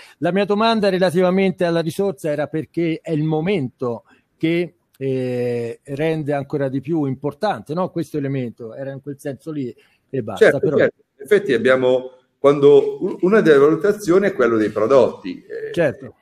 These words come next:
Speaker 2: cosa produrre e come produrli. E mi sono reso conto che con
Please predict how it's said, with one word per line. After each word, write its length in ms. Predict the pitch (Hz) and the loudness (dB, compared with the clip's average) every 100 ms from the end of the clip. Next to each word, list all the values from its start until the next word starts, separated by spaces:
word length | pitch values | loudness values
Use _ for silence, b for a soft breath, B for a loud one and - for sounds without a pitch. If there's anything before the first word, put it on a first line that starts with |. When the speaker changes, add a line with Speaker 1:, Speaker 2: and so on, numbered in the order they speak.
| _ 95 - _ _ b b _ _ | _ -20 -20 _ _ b b _ _
Speaker 2:
cosa 280 | - 165 156 | -4 2 2
produrre 680 | - 131 185 123 101 87 - | 4 4 6 6 4 0 -8
e 100 | 104 | -4
come 260 | - 151 101 | -2 -2 -2
produrli. 640 | 113 110 98 82 85 - _ _ _ _ _ | -2 -2 -2 -4 -12 -14 _ _ _ _ _
E 320 | - - - _ | -14 -12 -12 _
mi 100 | 120 | -6
sono 160 | 139 165 | -2 0
reso 200 | 165 214 | 2 2
conto 440 | 165 226 240 160 | 4 2 4 2
che 320 | - 120 113 | 4 4 4
con 480 | 117 120 127 107 - | 2 2 2 0 -6